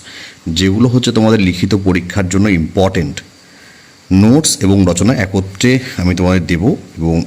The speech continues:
এই নোটসগুলোর মূল্য তোমাদের দিতে হবে তিনশো টাকা। তো তোমাদের লিখিত পরীক্ষার সিলেবাস আছে, তোমরা জানো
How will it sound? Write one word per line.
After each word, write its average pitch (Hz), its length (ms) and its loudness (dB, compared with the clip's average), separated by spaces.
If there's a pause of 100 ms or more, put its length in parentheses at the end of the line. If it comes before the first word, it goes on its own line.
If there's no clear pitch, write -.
এই 107 200 2
নোটসগুলোর 98 540 2
মূল্য 92 380 4
তোমাদের 85 400 0
দিতে 85 220 -2
হবে 90 260 0 (500)
তিনশো 101 300 2
টাকা। - 260 -10 (140)
তো 95 80 -2
তোমাদের 156 240 4
লিখিত 120 320 4
পরীক্ষার 135 320 2
সিলেবাস 107 560 0
আছে, 92 320 -2
তোমরা 95 240 2
জানো 90 440 0